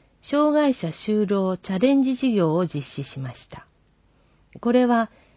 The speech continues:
障害のある方が市役所内での就労体験を通して、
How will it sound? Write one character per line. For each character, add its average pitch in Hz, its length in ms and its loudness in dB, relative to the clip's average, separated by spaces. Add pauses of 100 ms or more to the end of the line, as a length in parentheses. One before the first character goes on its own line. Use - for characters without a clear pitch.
(120)
障 285 280 0
害 302 220 2
の 285 200 2
あ 285 80 2
る 254 100 4
方 170 260 -4
が 147 200 -4 (120)
市 220 80 -2
役 262 220 0
所 302 220 -2
内 190 240 2
で 160 100 -2
の 143 140 -4
就 247 280 0
労 247 220 2
体 233 260 -2
験 147 280 -4
を 135 80 -6
通 160 260 -2
し - 160 -12
て、 - 240 -10